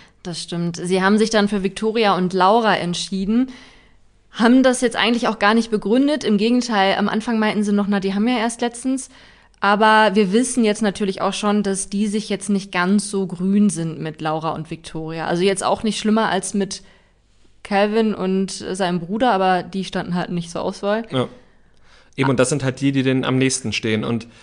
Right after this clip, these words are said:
Speaker 2: das ist ja halt auch ein Punkt, den man, der, der grundsätzlich valide ist, den haben sie nicht genannt, aber der wird bestimmt mitgespielt haben,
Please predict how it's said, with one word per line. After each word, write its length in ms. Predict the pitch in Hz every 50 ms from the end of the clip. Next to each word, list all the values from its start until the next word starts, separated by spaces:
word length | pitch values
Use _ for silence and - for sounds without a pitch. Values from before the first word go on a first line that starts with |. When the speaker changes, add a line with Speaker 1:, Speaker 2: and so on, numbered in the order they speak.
| - - - - - _ _ _
Speaker 2:
das 140 | - 104 117
ist 120 | 139 131 -
ja 80 | 135
halt 140 | 127 123 -
auch 360 | 127 135 135 139 - - -
ein 80 | 127 110
Punkt, 360 | - 165 180 214 214 208 -
den 120 | 151 131
man, 500 | 123 120 123 123 120 120 - - - - 117
der, 100 | 120 117
der 220 | 110 - 117 123 113
grundsätzlich 560 | - 135 135 131 135 - - 123 117 - -
valide 300 | 120 113 123 135 135 139
ist, 200 | 143 175 - -
den 120 | 123 117
haben 120 | 120 123 117
sie 100 | 120 117
nicht 140 | 110 -
genannt, 380 | - 113 110 113 135 185 190 -
aber 200 | - 131 120 113
der 120 | 117 113
wird 140 | 113 117 113
bestimmt 260 | - 113 - - 123
mitgespielt 560 | 120 131 127 - 151 147 - - 151 151 151 -
haben, 260 | 160 156 160 170